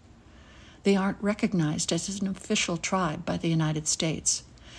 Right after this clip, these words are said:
and that's a whole other story of discrimination and bigotry, but I'll leave that for another time. I've attended Wampanoag immersions on Nantucket, at Round the Bend Farm in Dartmouth,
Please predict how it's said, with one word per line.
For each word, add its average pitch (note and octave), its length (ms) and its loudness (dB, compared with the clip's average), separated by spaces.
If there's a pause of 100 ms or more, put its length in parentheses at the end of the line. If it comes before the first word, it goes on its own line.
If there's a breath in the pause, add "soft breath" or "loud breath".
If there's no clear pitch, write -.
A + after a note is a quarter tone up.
(180 loud breath)
and F3+ 160 4
that's E3 240 2
a D#3 180 -2
whole A#3+ 220 4
other A#3+ 180 0
story G3+ 460 0
of F#3 120 -2
discrimination F3+ 800 2
and F3 160 2
bigotry, E3+ 480 -2
but E3 200 -4
I'll D#3 120 -4
leave D#3+ 340 0
that E3 240 -2
for - 120 -8
another D3 400 0
time. C3 400 -4 (2000 loud breath)
I've G3 160 0
attended G#3 560 6
Wampanoag G3+ 800 2
immersions F3+ 840 2 (220)
on E3 180 0
Nantucket, D#3+ 720 -2 (380)
at E3 160 0
Round F3 380 2
the F#3 140 0
Bend F3 360 2
Farm E3+ 480 0
in E3+ 220 2
Dartmouth, E3+ 600 -2